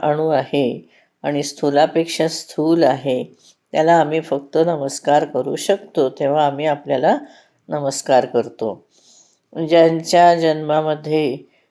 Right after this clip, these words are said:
विधाता किंवा अंत मे-, मध्ये म्हणजे जन्म घेताना आणि अवतार सोडताना काळ हा काही हेतू नाही, म्हणजे काळ त्याच्याशी संबंधित नाही आहे. ते आपल्या इच्छेने जन्मतात, आपल्या इच्छेने अवतार समाप्त करतात.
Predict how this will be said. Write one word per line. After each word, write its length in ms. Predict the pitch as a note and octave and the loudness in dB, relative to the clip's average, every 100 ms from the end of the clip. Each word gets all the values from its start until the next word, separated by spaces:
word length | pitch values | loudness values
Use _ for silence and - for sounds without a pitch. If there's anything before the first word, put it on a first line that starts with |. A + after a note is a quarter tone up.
| _ - | _ -4
विधाता 520 | D#3+ D#3+ E3+ F3 F3 | 0 4 4 4 2
किंवा 380 | E3+ E3 D#3+ E3 | 2 2 4 2
अंत 520 | - D#3+ D#3+ D#3+ F3 | 2 0 0 0 0
मे-, 320 | E3 D#3 D3 | 2 0 -2
मध्ये 560 | - D3+ C#3+ D3+ C#3 C3+ - _ _ - | -2 -2 0 0 0 -2 -12 _ _ -10
म्हणजे 240 | D3 D#3+ | -2 -2
जन्म 360 | D#3+ E3 E3 E3+ | 2 2 2 0
घेताना 540 | D#3+ D#3+ D#3+ E3 F3 | 0 0 2 4 4
आणि 640 | A#3 - D#3+ D#3+ E3 F3 E3+ - | 0 -2 -2 0 0 -2 -8 -2
अवतार 380 | D3 D#3 D#3+ E3 | 0 4 6 4
सोडताना 640 | D#3+ D3 D3 - C3+ A2 A#2 _ _ _ _ - | 4 0 2 0 2 -2 -6 _ _ _ _ 2
काळ 240 | F3 F#3+ | 6 6
हा 240 | F#3+ F3+ | 6 4
काही 240 | E3+ F#3 F3+ | 2 2 2
हेतू 360 | E3+ D#3+ D#3+ | 2 0 0
नाही, 160 | D3+ C#3 | 0 0
म्हणजे 220 | C3 C#3+ | -2 -4
काळ 420 | D3+ F3 F3 F#3+ | 0 2 6 4
त्याच्याशी 640 | E3+ - - F3 F3 F3+ F#3 | 2 -6 -4 -2 -2 -4 -2
संबंधित 520 | F#3+ E3 E3 D#3 D3 D3 | 0 2 0 0 -4 0
नाही 240 | B2 A#2+ | 0 0
आहे. 140 | C3 - - - _ | -4 -6 -20 -20 _
ते 60 | F#3+ | 4
आपल्या 340 | E3+ D#3+ E3+ | 4 6 2
इच्छेने 460 | E3+ E3 - F3 E3+ | 2 2 0 2 2
जन्मतात, 600 | E3 D3+ D#3 E3 F#3 F#3+ | 0 0 -2 0 0 2
आपल्या 300 | E3 - D#3 | 0 0 -4
इच्छेने 400 | D#3 - D3 D#3+ | -2 -2 -2 -2
अवतार 300 | D3+ C#3 C#3+ | -2 -2 -4
समाप्त 520 | - A3 F3+ C3+ - C#3 | -2 -2 -2 -6 -6 -2
करतात. 300 | A#2 - | -2 -4